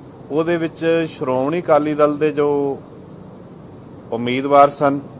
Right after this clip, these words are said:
ਬੀਬੀ ਸੁਰਜੀਤ ਕੌਰ ਜੀ, ਜਿਨ੍ਹਾਂ ਨੇ, ਅ, ਜਿਵੇਂ ਪਵਨ ਟੀਨੂ ਜੀ ਹੋਰਾਂ ਨੇ ਕਿਹਾ ਕਿ ਜਥੇਦਾਰ ਪ੍ਰੀਤਮ ਸਿੰਘ ਜੀ, ਜਿਨ੍ਹਾਂ ਨੇ ਬਹੁਤ, ਅ, ਇਸ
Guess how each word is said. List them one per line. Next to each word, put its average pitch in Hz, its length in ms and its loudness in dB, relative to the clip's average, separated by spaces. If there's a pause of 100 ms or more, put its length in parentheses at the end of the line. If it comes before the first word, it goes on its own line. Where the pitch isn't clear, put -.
(600)
ਬੀਬੀ 117 340 -6
ਸੁਰਜੀਤ 120 440 -6
ਕੌਰ 135 260 4
ਜੀ, 139 200 -4
ਜਿਨ੍ਹਾਂ 127 320 -2
ਨੇ, 120 340 -2 (1160)
ਅ, - 20 0
ਜਿਵੇਂ 127 540 -2 (400)
ਪਵਨ 127 240 -2
ਟੀਨੂ 135 360 -2
ਜੀ 156 140 -2
ਹੋਰਾਂ 143 260 4
ਨੇ 151 160 0
ਕਿਹਾ 147 300 4
ਕਿ 147 480 0 (1700)
ਜਥੇਦਾਰ 143 420 4
ਪ੍ਰੀਤਮ 147 440 -6
ਸਿੰਘ 156 260 -6
ਜੀ, 135 240 -4 (1040)
ਜਿਨ੍ਹਾਂ 143 280 0
ਨੇ 147 120 0
ਬਹੁਤ, 151 500 2
ਅ, - 40 -18 (1500)
ਇਸ 147 280 -4